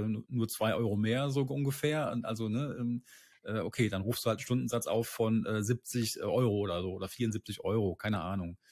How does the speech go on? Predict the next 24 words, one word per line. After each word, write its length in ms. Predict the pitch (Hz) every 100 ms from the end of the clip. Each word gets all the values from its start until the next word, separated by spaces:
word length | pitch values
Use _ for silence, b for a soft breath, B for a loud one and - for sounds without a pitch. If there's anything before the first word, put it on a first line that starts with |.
| B B B B B B _ -
Ne, 180 | 107
und, 240 | - 98 92
ähm, 420 | 98 95 95 92 - _ _ _ _ _ _ _ _ _ _ _ _ _ _ _ _ _ _
das, 320 | 110 110 -
das, 440 | 110 101 - - - _ 101 -
das 200 | 104 -
dreht 280 | 104 123 143
sich 100 | -
dann 140 | 104
irgendwie 360 | 95 95 95 95
so 220 | 98 98
im, 160 | 82 95
im, 200 | 98 90
im 160 | 104
Kreis, 560 | - - 135 95 87 -
ne? 140 | 113
Und 100 | 113
dann, 260 | 98 104 87
dann, 340 | 104 104 82 - _
ja, 300 | 107 110 82 -
du 340 | 80 110 113
bist 200 | 107 120
ja 80 | 104
Freelancer, 840 | - 110 113 120 131 135 131 135